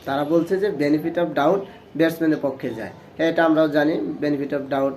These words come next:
ব্যাটসম্যানের পক্ষে যায়, কিন্তু, উম, আমাদের ওই এশিয়া কাপের এক ফাইনালে, আহ, লিটন কুমার দাসের যে স্ট্যাম্পিংটা দেওয়া হয়েছিল, সেখানে জুম করে ক্লিয়ার দেখা গেছিল যে বল, আহ, তার পা, আহ, ব্যাটিং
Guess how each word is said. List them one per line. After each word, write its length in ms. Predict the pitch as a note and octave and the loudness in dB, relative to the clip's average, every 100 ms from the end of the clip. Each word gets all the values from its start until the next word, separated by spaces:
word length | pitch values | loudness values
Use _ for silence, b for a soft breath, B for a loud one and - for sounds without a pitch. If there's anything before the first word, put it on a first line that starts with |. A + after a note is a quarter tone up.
| - | -6
ব্যাটসম্যানের 400 | C3 C3 C#3 C3 | -6 -6 -4 -6
পক্ষে 280 | B2 A#2+ C3+ A2 | -6 -10 -10 -10
যায়, 240 | B2+ A#2 G2 B B B B - | -6 -8 -8 B B B B 2
কিন্তু, 400 | F3+ F#3 E3 D3 | 2 4 2 2
উম, 720 | D#3 - - - C#3 C#3 C3+ | 0 -10 -16 -10 -6 -2 -2
আমাদের 480 | D3 D#3 D3+ E3 D#3 | 2 2 2 2 2
ওই 100 | D#3 | 2
এশিয়া 340 | E3+ E3 D#3 | 0 0 0
কাপের 320 | D#3 D#3 D3+ | 2 0 0
এক 100 | D3+ D3 | -2 -2
ফাইনালে, 580 | D3+ D3 D#3 D3+ C3+ C3 C3 B B - | 0 4 4 4 2 -2 -6 B B -12
আহ, 120 | C3 C#3 | -4 -2
লিটন 300 | D3+ E3 D3+ | 0 2 0
কুমার 260 | D3+ D3 | 0 0
দাসের 320 | C#3 D3 D3+ | 2 0 -2
যে 120 | C#3 D3 | -2 -2
স্ট্যাম্পিংটা 580 | - D#3 D3+ D#3 D3+ | 0 0 2 2 2
দেওয়া 260 | C#3+ D3 C#3+ | 2 2 2
হয়েছিল, 420 | C3 C3 C3 B2 | 2 0 -2 -6
সেখানে 420 | A#2+ D3+ D#3 D#3+ | -4 -2 2 0
জুম 260 | D3+ D3 D3+ | 0 0 0
করে 300 | D3+ D#3 D3+ | 2 2 2
ক্লিয়ার 360 | D3+ D3+ D3+ C#3 | 0 2 2 2
দেখা 200 | C#3+ C3+ | -2 -2
গেছিল 380 | C#3 D3 C#3+ | -4 -4 -6
যে 100 | C3+ | -4
বল, 340 | C3 B2+ C3 C3 | -4 -2 0 0
আহ, 540 | C3 - - - C3 B2+ | -4 -14 -20 -8 -4 0
তার 160 | C#3 C3+ - | 0 0 2
পা, 160 | E3+ | 4
আহ, 180 | D3 C3+ B B - C#3 C#3 C3+ C3+ B2+ D2 D2+ A#2+ | 2 -2 B B -6 -2 0 0 0 -2 -6 -8 -2
ব্যাটিং 460 | C3+ D3 D#3 D#3 | 0 2 4 4